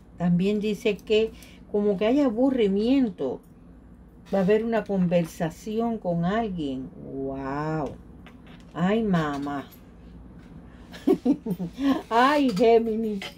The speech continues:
<laughs> Géminis, tú estás loco, loca. Sinceramente, de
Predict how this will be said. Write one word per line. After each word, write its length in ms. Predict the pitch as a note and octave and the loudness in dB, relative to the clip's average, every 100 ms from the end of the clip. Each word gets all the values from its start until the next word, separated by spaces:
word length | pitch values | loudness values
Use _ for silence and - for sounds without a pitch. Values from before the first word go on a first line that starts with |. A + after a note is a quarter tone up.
| - - | -20 -4
<laughs> 300 | G4 - - - - - - - - - - - - | 0 0 -2 -10 -20 -20 -20 -20 -20 -20 -20 -20 -8
Géminis, 680 | G#3+ D4+ G4+ G4 D#4 C4 G3 | 2 4 6 2 2 0 2
tú 100 | A3 | 2
estás 380 | D#4 - C4+ F#3 | 2 0 -2 -2
loco, 640 | D#3+ E3+ G3+ C4 - G#3+ | 0 2 2 2 2 0
loca. 600 | F3 D#3+ D#3 - D3+ C3+ - - - - - - - | 2 2 0 -2 -4 -4 -8 -20 -20 -20 -20 -20 -6
Sinceramente, 1200 | G3 E3+ - C#4+ D4+ G#3+ G3 A3+ A3+ A3+ A#3 - - - - - - - - - - - - - - | -4 0 4 4 4 0 0 0 2 4 4 2 -12 -20 -20 -20 -20 -20 -20 -20 -20 -20 -20 -20 -6
de 280 | F3 G#3 | 2 2